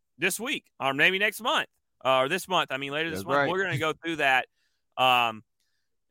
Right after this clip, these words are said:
Speaker 1: uh, you know, but I think that's a fun drill, man. Uh, it's a real fun drill where they can, you know, where you can upgrade or guys that you've, have played enough, right, Dylan, that you think can, can, can be good depth
Speaker 2: Yes.
Speaker 1: players, right? Because
Speaker 2: Yes.
Speaker 1: that's one of the things that the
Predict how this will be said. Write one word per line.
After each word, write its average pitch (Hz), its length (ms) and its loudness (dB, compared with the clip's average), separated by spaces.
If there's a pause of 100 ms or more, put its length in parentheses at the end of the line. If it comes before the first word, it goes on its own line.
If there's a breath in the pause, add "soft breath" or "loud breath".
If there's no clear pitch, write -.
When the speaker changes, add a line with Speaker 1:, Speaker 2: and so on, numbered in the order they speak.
Speaker 1:
uh, 113 40 -8
you 147 240 -6
know, 170 100 0
but 170 140 -4
I 190 60 0
think 233 160 -2
that's 220 140 -6
a 185 60 -10
fun 170 300 -6
drill, 160 280 -4
man. 120 260 -6
Uh, 135 160 -6
it's 131 140 -6
a 131 60 -10
real 143 160 -6
fun 127 240 -8
drill 120 280 -6
where 127 220 -4
they 127 140 -4
can, 120 200 -12
you 120 100 -12
know, 113 140 -8
where 117 160 -4
you 123 140 -8
can 123 120 -10
upgrade 123 400 -4
or 139 80 -4
guys 143 360 4
that 156 120 -12
you've, 143 300 -10 (680)
have 131 140 -4 (120)
played 160 260 -2
enough, 139 340 -4
right, 139 220 0
Dylan, 151 280 -4
that 131 120 -6
you 117 140 -12
think 139 380 -6 (440)
can, 131 320 -8 (460)
can, 131 400 -6
can 127 200 -12
be 156 260 -2
good 131 520 -4
depth 123 300 -2
Speaker 2:
Yes. 92 160 -8
Speaker 1:
players, 101 340 -8
right? 123 300 0
Because 156 400 -2
Speaker 2:
Yes. - 400 -8
Speaker 1:
that's 170 240 2
one 214 220 -8
of 196 120 -8
the 208 80 -12
things 196 260 -6
that 180 120 -8
the 170 160 -10